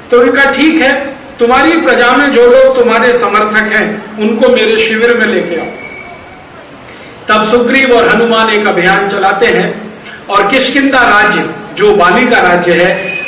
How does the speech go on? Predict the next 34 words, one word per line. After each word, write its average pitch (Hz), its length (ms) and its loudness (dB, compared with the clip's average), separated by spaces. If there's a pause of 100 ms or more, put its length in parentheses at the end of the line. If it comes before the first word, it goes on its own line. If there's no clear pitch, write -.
(120)
वहां 247 320 2
से 269 120 0
उनके 247 360 2
समर्थकों 226 600 -2
को 233 240 0
ला 196 160 2
ला 208 320 2
के 180 180 0 (360)
श्री 285 220 0
राम 247 320 2
के 254 120 0
शिविर 233 360 2
में 226 180 2
दाखिल 220 420 -2
करते 214 240 -2
हैं - 360 -4 (220)
और 202 160 -2
श्री 254 260 -2
राम 226 280 0
उनकी 214 500 -4 (300)
ट्रेनिंग 262 400 2
कराते - 360 0
हैं। 165 460 -4 (140)
अच्छी 233 340 0
ट्रेनिंग 262 460 2
हो 208 80 0
जाने 220 300 0
के 220 120 -2
बाद 208 280 0
जब 208 120 0
सेना 233 440 0
तैयार 202 340 0
होती 185 340 0
है 165 200 2